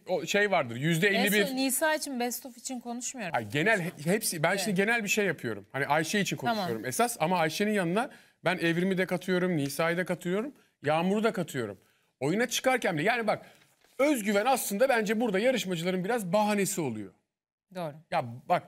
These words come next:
Speaker 1: bu şey gibi işe girerken iş tecrübesi istemek gibi. Ya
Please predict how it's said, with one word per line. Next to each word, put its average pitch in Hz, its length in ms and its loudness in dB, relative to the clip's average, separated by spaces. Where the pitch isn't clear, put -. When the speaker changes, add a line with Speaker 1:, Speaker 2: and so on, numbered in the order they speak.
Speaker 1:
bu 220 100 2
şey 277 220 4
gibi 190 180 2
işe 202 240 0
girerken 240 560 2
iş 226 180 -2
tecrübesi 220 460 0
istemek 220 380 0
gibi. 123 320 -4
Ya 185 320 0